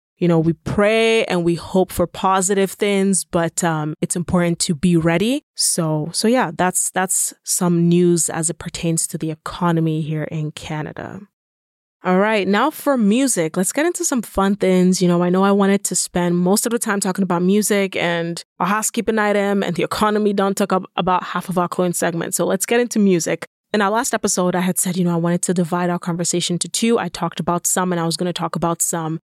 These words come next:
on this episode. And would you believe, more music dropped, more albums dropped, more singles dropped, and now I'm even, I have even more to talk about.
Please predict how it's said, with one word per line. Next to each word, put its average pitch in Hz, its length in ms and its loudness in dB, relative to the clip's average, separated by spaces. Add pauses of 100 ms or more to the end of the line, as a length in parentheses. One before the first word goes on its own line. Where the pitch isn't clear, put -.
on 165 100 -2
this 190 280 0
episode. 247 540 -2
And 175 320 2
would 196 120 2
you 285 60 2
believe, 269 500 0 (140)
more 208 320 4
music 269 380 0
dropped, 185 420 -2 (140)
more 208 200 2
albums 220 380 0
dropped, 180 220 -2
more 185 240 4
singles 240 380 -2
dropped, 180 340 -2
and 175 100 2
now 180 240 4
I'm 180 220 2
even, 175 320 2
I - 80 -4
have 185 100 -2
even 180 200 2
more 190 340 4
to - 140 -6
talk 170 240 -4
about. - 260 -6